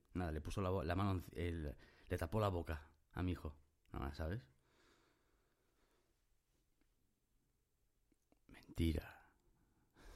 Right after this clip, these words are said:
A ver, que este hombre a mí me lo dijo cagándose encima, ¿sabes? No le convenía decirme ninguna mentira. De hecho, sabía, dime la verdad, porque va a ser, va a ser peor.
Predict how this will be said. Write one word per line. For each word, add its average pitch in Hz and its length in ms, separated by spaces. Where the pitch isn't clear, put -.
A - 140
ver, 90 140
que 90 80
este 92 220
hombre 95 180
a 95 40
mí 92 80
me 98 80
lo 92 100
dijo 92 240
cagándose 82 460
encima, 71 520
¿sabes? 73 440
No 92 120
le 98 100
convenía 92 440
decirme 87 280
ninguna 82 240
mentira. 76 480
De - 80
hecho, 101 100
sabía, 87 420
dime 78 160
la 78 80
verdad, 92 380
porque 85 220
va 76 60
a 73 40
ser, 76 260
va - 60
a - 40
ser 80 160
peor. 90 440